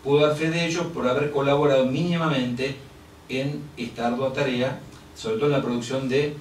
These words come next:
Satán, que es un libro que ahora vamos a hablar de él. Satán.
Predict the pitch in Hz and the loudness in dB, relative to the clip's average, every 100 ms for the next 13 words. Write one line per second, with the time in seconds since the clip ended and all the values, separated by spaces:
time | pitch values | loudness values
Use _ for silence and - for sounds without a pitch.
0 | - - - 233 - 180 170 - - - | -16 -12 -4 -4 -2 -4 -6 -12 -18 -20
1 | - - - 104 104 - 98 101 - 92 | -20 -18 -12 -8 -6 -6 -8 -10 -12 -14
2 | 98 98 98 92 92 90 - - - - | -12 -10 -10 -10 -10 -12 -12 -14 -16 -20
3 | - - - - - - - - - - | -20 -20 -20 -20 -20 -20 -20 -20 -20 -18
4 | - - - - - - | -14 -12 -12 -12 -14 -16